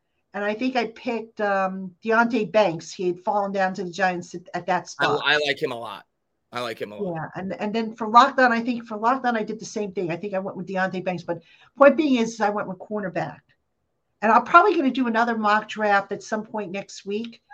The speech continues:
Speaker 1: um, just, just to update it. But, uh, yeah, I'm, I'm definitely, uh, I, I, I think cornerback makes the most, the most sense personally. So
Speaker 2: What's up, Juan, man? Thanks for popping in,
Speaker 1: Hey,
Speaker 2: buddy.
Speaker 1: Juan, thank you.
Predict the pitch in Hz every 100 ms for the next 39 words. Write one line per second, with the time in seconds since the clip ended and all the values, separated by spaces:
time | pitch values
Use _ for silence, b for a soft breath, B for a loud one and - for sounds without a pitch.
0 | B B B 202 190 180 170 226 226 -
1 | 254 - - 196 - 220 226 226 226 180
2 | 180 - b b b 185 185 180 - 190
3 | 220 170 165 _ _ - 208 208 208 190
4 | 226 226 233 226 214 185 190 190 - -
5 | - - - 196 208 240 294 247 - -
6 | 254 247 214 196 - 190 - - 196 190
7 | 185 - - _ _ _ - 202 202 202
8 | - 196 156 156 - - _ _ 185 180
9 | 131 - _ _ 131 139 147 220 202 170
10 | 208 220 208 208 208 - 214 202 202 208
11 | 139 226 233 247 254 269 277 269 285 262
12 | 240 185 175